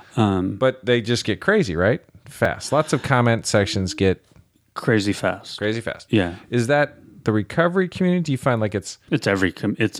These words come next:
Speaker 1: every
Speaker 2: Every
Speaker 1: comment section on anything
Speaker 2: Anything.
Speaker 1: online.
Speaker 2: Gotcha.
Speaker 1: It's just, uh, I, I think what's
Speaker 2: The recovery community is not any different.
Speaker 1: No.
Speaker 2: Okay.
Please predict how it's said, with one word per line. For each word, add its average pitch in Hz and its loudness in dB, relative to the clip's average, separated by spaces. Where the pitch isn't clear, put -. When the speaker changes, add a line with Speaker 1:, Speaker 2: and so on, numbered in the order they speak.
Speaker 1:
every 123 -2
Speaker 2:
Every 120 0
Speaker 1:
comment 107 0
section 104 0
on 110 -2
anything 107 0
Speaker 2:
Anything. 98 2
Speaker 1:
online. 90 0
Speaker 2:
Gotcha. - -4
Speaker 1:
It's 160 2
just, 180 -2
uh, 196 4
I, 135 -2
I 175 2
think 208 -2
what's 160 0
Speaker 2:
The 127 -4
recovery 156 0
community 139 -2
is 107 -8
not 120 0
any 107 -2
different. 90 0
Speaker 1:
No. 90 0
Speaker 2:
Okay. - -2